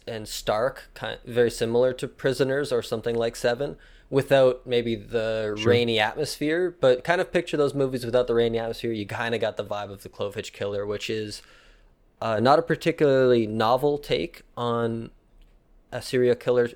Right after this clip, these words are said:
Speaker 1: close to your home, but I thought it was a really well executed movie, um, much better than I would have anticipated for something that I thought was gonna be stale, um, and overused, but, uh, I really liked this movie. Um, if the title's throwing you off, a clove hitch is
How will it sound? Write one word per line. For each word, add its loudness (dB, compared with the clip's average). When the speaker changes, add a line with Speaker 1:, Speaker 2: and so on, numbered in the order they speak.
Speaker 1:
close -2
to -2
your 0
home, 0
but 2
I -4
thought 0
it 0
was -2
a -10
really 2
well 4
executed -6
movie, -10
um, -12
much -2
better 4
than 2
I -2
would 2
have 0
anticipated -4
for -8
something -10
that -8
I -6
thought -6
was -10
gonna -8
be -10
stale, 0
um, -8
and -6
overused, -2
but, -6
uh, -8
I -2
really 6
liked 0
this -4
movie. -2
Um, -8
if -4
the -2
title's 0
throwing 2
you 0
off, -2
a -12
clove 4
hitch 2
is -6